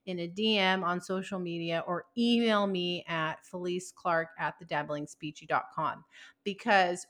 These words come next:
we are all facing roadblocks. There's never been a perfect year when I've done collaborative services, but it's about navigating them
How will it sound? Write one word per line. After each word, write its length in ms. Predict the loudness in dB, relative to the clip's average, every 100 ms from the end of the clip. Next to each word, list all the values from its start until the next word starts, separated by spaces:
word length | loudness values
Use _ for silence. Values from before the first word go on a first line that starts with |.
| -6
we 180 | -2
are 140 | -2 -2 2
all 220 | 4 4
facing 600 | 0 -2 -2 -4 -2 -4 -10 _ _ _ _
roadblocks. 800 | 0 0 0 0 2 0 -4 -10
There's 240 | -4 -4 -2
never 360 | 0 2 2
been 160 | 0 -2
a 60 | -4
perfect 520 | -4 -4 -4 -10 -8
year 380 | -4 -2 -2 -4
when 120 | -4
I've 200 | -4 0
done 180 | -2 0
collaborative 580 | 0 0 0 -2 -6
services, 720 | -6 -8 -6 -8 -6 -6 -6 -12 -20 -20 _
but 140 | -6 -2
it's 200 | -4 -4
about 580 | -4 0 2 2 -2
navigating 920 | -8 -4 2 4 4 4 2 2 2 2
them 320 | 2 -2 -4